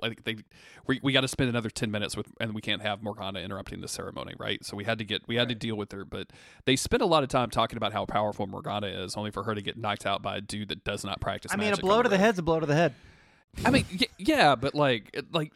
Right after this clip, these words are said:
Speaker 1: I don't know, man. Like, she, she's not
Speaker 2: It does feel like
Speaker 1: shielded
Speaker 2: when
Speaker 1: up.
Speaker 2: he raises his hand to blast her, and then we've seen so much other fiction with the Force or whatever it is, where it just feels like she should be able to, like,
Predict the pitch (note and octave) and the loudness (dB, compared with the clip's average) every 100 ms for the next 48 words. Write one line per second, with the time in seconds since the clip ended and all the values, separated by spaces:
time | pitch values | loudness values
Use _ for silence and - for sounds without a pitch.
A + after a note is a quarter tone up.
0 | - - G3+ D#3+ A2+ G#2+ A#2+ B2+ B2+ A#2+ | -12 -6 -4 -2 -2 0 -2 0 -2 -2
1 | - E3+ D#3 - F3+ B3 C4+ C#4+ - D4 | -2 -2 0 0 6 6 10 10 10 10
2 | C4+ G#3 G3 A3+ F#3 F#3+ G3 F3+ F3 E3+ | 10 8 6 0 6 8 8 4 -2 2
3 | F#3+ F3+ D#3+ C#3+ C#3+ D3 F3+ D#3 E3 D#3+ | 4 4 4 6 6 4 2 4 4 4
4 | D#3 F3 - G#3 G3+ F3 E3+ D3+ D#3 C#3 | 2 0 2 2 2 2 4 4 4 2
5 | B2+ - D3 - D3+ B2 B2 - - - | 2 2 2 2 0 0 -4 -6 -20 -8
6 | D3 - - D#3 C3+ B2 - C#3+ C#3 C#3+ | -6 -2 2 4 2 0 -2 -2 0 2
7 | D3+ D3+ D3 C#3 C#3 C#3 C3+ A#2+ - - | 4 4 2 2 2 2 0 -4 -12 -20
8 | - _ E3+ E3+ E3+ G3 - G3 E3+ - | -20 _ 4 4 6 4 4 0 2 0
9 | F3+ F3 D#3+ D3+ D3 C3+ C3 | 0 2 2 2 2 0 -2